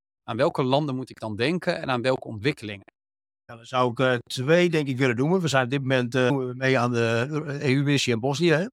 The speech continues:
Speaker 2: Dat is, eh, daar zijn we heel lang geweest. We zijn er in twintig zeventien, twintig achttien, zijn we daar uiteindelijk weggegaan na, na, denk ik, bijna twintigjarige aanwezigheid. En we zijn nu weer teruggekeerd. Dat is het beleid van het nieuwe, van het huidige kabinet, zeg maar.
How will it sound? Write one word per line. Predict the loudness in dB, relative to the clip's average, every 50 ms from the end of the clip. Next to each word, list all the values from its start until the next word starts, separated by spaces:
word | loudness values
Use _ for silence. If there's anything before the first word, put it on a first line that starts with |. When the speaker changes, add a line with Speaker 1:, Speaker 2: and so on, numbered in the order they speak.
| _
Speaker 2:
Dat | _ -14 -10 -8
is, | -6 -6 -4 -4
eh, | -4
daar | -4 -4 -6 -8 -12 -16 _ _ _ -14 -10
zijn | -8 -6
we | -2
heel | 0 2 2
lang | 2 2 0
geweest. | 0 0 2 2 0 -2
We | -4
zijn | -4 -4 -4 -4
er | -4 -6
in | -6 -8 -10 -10 _
twintig | -12 -10 -10 -8 -8 -6
zeventien, | -4 -2 0 0 0 -2 -2
twintig | -2 -4 -4 -4 -6
achttien, | -8 -8 -8 -8 -8 -8 -8 -10 _ _ _ _ _ _ _ -14 -6
zijn | -2 0 0
we | 2
daar | 2 0 0
uiteindelijk | 0 0 0 0 0 -2 0 0
weggegaan | 0 0 0 -2 -2 0 0 0 0 0
na, | -2 -4 -4
na, | -2 -2 -4 -4 -6
denk | -6 -8 -8 -6
ik, | -4
bijna | -2 -2 -2 -2
twintigjarige | -2 -4 -4 -4 -2 0 2 2 2 0 -2
aanwezigheid. | -4 -2 0 2 2 2 0 -2 -2 -4 -6 -6 -8 -10 _ _ _ _ _ _ _ _ _
En | _ -6
we | -2 0
zijn | 2 2
nu | 2 2
weer | 2 0
teruggekeerd. | 2 2 2 0 0 0 0 0 0 0 0 -4 -6
Dat | -8 -8 -6
is | -4 -4 -2
het | -4 -4 -4
beleid | -2 0 2 2 2 2
van | 0 0
het | 0 0
nieuwe, | 2 2 2 2 0 0
van | -2 -4
het | -2 0
huidige | 2 2 2 2 0 0
kabinet, | -2 -4 -2 -2 -2 -2 -2
zeg | -2 -4 -2
maar. | -2 -2 -2 -2 -4